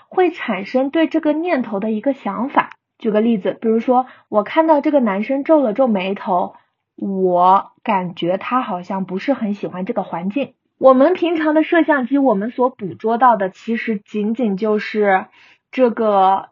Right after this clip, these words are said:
场景当中所发生的事情，我们仅仅把它给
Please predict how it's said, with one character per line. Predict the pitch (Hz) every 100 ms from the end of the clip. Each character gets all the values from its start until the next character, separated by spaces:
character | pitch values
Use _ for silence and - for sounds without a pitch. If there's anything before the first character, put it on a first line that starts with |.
| -
场 | - 220 196 240
景 | 254 196 180
当 | 214 214
中 | 220 226
所 | 233 185
发 | 202 226
生 | 233 247
的 | 247
事 | 233 - 392 262
情， | - 208 -
我 | 208
们 | 202
仅 | 202 220
仅 | 226
把 | 226 196
它 | 202
给 | 202 196 -